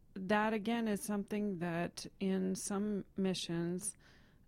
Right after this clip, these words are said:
F S Ns are not really given the latitude to lead in the way that she was. And so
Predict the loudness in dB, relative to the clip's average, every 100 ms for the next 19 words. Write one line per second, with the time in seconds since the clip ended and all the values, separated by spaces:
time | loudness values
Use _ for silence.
0 | -6 -4 -2 -2 -2 -2 0 -2 -4 -2
1 | 0 2 0 0 0 0 0 -2 0 0
2 | 2 0 -2 -2 -2 -4 -6 -6 -6 -2
3 | -2 0 -2 -4 -2 -2 -2 -4 -6 -6
4 | -6 -4 -4 -4 -2 0